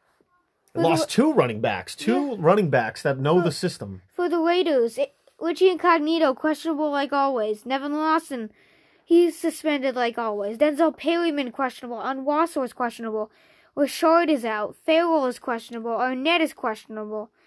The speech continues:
Speaker 1: Jacobs is questionable.
Speaker 2: Yeah, and I, and like I said, you focus on the big ones. Like these ones here in the yellow. Jacobs is a big one. Uh, Farrell's not really a big
Speaker 1: I
Speaker 2: one.
Speaker 1: don't know what the yellow even is, though.
Speaker 2: Not sure either. But, again, not sure even if it matters. Okay, this is a big one.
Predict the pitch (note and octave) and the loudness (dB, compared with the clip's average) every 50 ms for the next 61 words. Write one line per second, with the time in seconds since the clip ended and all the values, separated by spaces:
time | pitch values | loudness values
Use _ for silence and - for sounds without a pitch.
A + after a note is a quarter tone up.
0 | _ _ _ _ _ _ _ - - D#4+ F4 - F4 E4 D#4 - - - A#3 - | _ _ _ _ _ _ _ 0 2 4 4 4 4 2 2 2 -2 -8 -12 -12
1 | - - C4+ A3+ A3 - - - A3 G#3+ G#3 G#3+ A#3 G#3+ - _ _ _ _ _ | -10 -8 -8 -8 -8 -8 -14 -14 -14 -12 -10 -10 -12 -12 -14 _ _ _ _ _
2 | _ - G#2+ G#2+ G#2+ G#2 A#2 B2 B2+ B2+ B2 C3+ C3 C3+ C#3+ C#3+ D3 C3+ - - | _ -6 -4 -4 -4 -4 -2 -2 -2 0 0 0 0 0 0 0 0 -2 0 -2
3 | B2+ G#2+ F#2+ A#2+ B2 - - E3 D#3 C#3+ D3 - D3+ C3+ A#2 F#2+ F#2 C3 C3 G2+ | -2 -2 -2 -6 -6 2 2 2 2 2 -2 -2 -2 -2 -2 0 0 0 0 0
4 | G#2+ G#2+ G2+ G#2 A2+ A2+ G#2 C#3+ C#3+ C3+ A#2+ C#3 C#3+ C3+ B2+ - D3 C#3+ C#3 C3+ | -2 -6 -6 -4 -6 -6 -4 -4 -4 -2 0 0 0 0 0 0 0 0 2 2
5 | B2+ A#2+ A2 A2 C3 B2+ A#2+ A2 G2+ G2 - C3 C3 C3 B2+ - - - A#2 A2+ | 0 -2 0 2 2 2 2 0 -2 -2 -2 0 0 0 -2 -6 -10 -8 -6 -6
6 | F#2 F2+ B2 A2+ G#2 G#2 G#2 G2 G2+ F#2+ F#2+ - - - A2+ A2+ G#2+ - - _ | -2 0 0 0 0 -2 -4 -6 -6 -8 -10 -12 -10 -8 -6 -6 -6 -6 -10 _
7 | _ - - - - F3+ F#3 D3 A#2+ - A#2+ G2+ D2+ F2+ G2+ F#2+ F#2 F2+ E2 - | _ -20 -6 0 2 4 4 4 2 0 -4 -8 -6 -6 -8 -6 -8 -8 -8 -8
8 | F#2+ F2+ - D4+ E4+ F#4 A4 A#4 A#4+ A4 G4 - C#4+ B3+ C4+ C#4+ C#4 C4+ B3 A#3+ | -6 -6 -4 -6 -6 -6 -8 -8 -10 -10 -8 -8 -8 -10 -10 -10 -10 -10 -12 -12
9 | A3+ G#3+ G#3+ A3+ A3 - - A3+ A3+ _ _ _ _ _ _ _ _ _ _ _ | -12 -12 -14 -16 -16 -18 -20 -20 -20 _ _ _ _ _ _ _ _ _ _ _
10 | _ C#3 D3+ D3 C#3 - - B2+ A2 G#2+ G2+ F#2 F#2 F2+ - - - A#2+ A#2+ - | _ 0 0 0 0 -2 -2 -2 0 0 -2 -2 -4 -6 -8 -2 -2 -2 -2 -2
11 | - - - - A#2+ A#2 C3 A#2+ G#2+ G2 - - _ C#3 C#3+ C#3 C3+ - - C#3+ | -6 -14 -10 -10 -8 -4 -2 -4 -4 -4 -8 -8 _ -2 -2 -2 -2 -2 0 0
12 | C3 B2 A#2+ A2+ G#2 - G2 F2+ A#2 G#2+ G#2 F#2+ F#2+ F#2 - - - E3+ F3+ D3 | 0 2 0 -2 -4 -6 -6 -6 -4 -4 -4 -4 -6 -8 -8 2 4 4 4 4
13 | - - D3 A2 G#2 G#2+ D#3+ F3+ E3+ G3+ B3 B3 F#3+ F#3 G#3 F3+ C3+ C#3 B2+ A2 | 4 0 0 0 2 0 0 0 0 -2 -4 0 4 6 6 6 6 2 0 0
14 | A2 A2+ B2 | -2 -6 -8